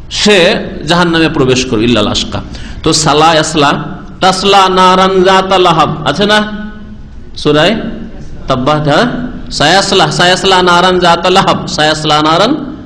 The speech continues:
যাতা লাহাব, সায়াসলা, সালা ইয়াসলা মানে তাহলে দাখালা, এমন আগুনে প্রবেশ করবে, যাতা লাহাব,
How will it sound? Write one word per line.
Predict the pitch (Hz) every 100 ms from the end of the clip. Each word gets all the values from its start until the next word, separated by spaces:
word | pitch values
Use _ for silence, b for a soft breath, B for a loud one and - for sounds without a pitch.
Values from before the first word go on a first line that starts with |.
| - -
যাতা | 104 107 104 110
লাহাব, | 101 92 95 104
সায়াসলা, | 156 147 151 120
সালা | 156 170
ইয়াসলা | 175 180
মানে | 185 202
তাহলে | 190 185
দাখালা, | 156 - 107 92 - B B B
এমন | 165 190 220 233
আগুনে | 180 202 208 233 240 240 233
প্রবেশ | 208 202 233 269 -
করবে, | - 220 196 156 123
যাতা | - 131 127
লাহাব, | 110 92